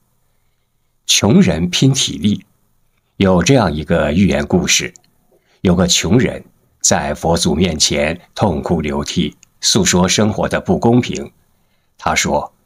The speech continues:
：“为什么有些人天天悠闲自在，而我就天天吃苦受累？”佛祖问：“要怎样你才觉得公平？”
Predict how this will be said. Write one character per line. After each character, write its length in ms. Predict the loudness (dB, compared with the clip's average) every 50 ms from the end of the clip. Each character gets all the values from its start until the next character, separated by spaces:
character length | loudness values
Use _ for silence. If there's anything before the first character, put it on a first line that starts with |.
| _ _ _ _ _
：“为 180 | 2 2 2 2
什 220 | 2 0 0 -2
么 360 | -2 -2 -2 -2 -4 -8 -12 -4 0
有 200 | 2 2 2 2
些 220 | 2 2 2 2
人 300 | 0 0 -2 -2 -2 -2
天 260 | 0 2 2 2 2
天 280 | 2 2 0 2 2 2
悠 220 | 4 4 4 4
闲 240 | 4 2 0 -2 -2
自 240 | 0 2 2 2 2
在， 380 | 2 0 -2 -2 -4 -8 -12 -16 _ _ _ _ _
而 160 | -2 0 2
我 360 | 2 2 2 0 0 -2 -4 -6 -6 -4
就 160 | -4 -2 -2
天 240 | -2 -2 0 0 0
天 300 | -2 -2 -2 -2 -2 -2
吃 220 | -2 0 0 0
苦 160 | 0 -2 -2 -2
受 260 | 0 0 0 0 0
累？” 300 | 0 -2 -2 -2 -6 _ _ _ _ _ _ _ _ _ _ _ _ _ _ _ _ _
佛 160 | _ -2 0
祖 220 | 0 0 -2 -2 -2
问 260 | -4 -4 -4 -6 -10 _ _ _ _ _ _ _ _ _ _ _ _ _ _ _ -2
：“要 180 | 0 2 2
怎 280 | 2 2 0 0 2 2
样 340 | 2 2 2 0 -4 -8 _ _ _ _ -2
你 200 | 0 0 2 2
才 200 | 0 0 -2 -4
觉 160 | -4 -4 -4
得 120 | -4 -4
公 240 | -2 0 2 2 0
平？” 320 | 0 -4 -6 -6 -8 -10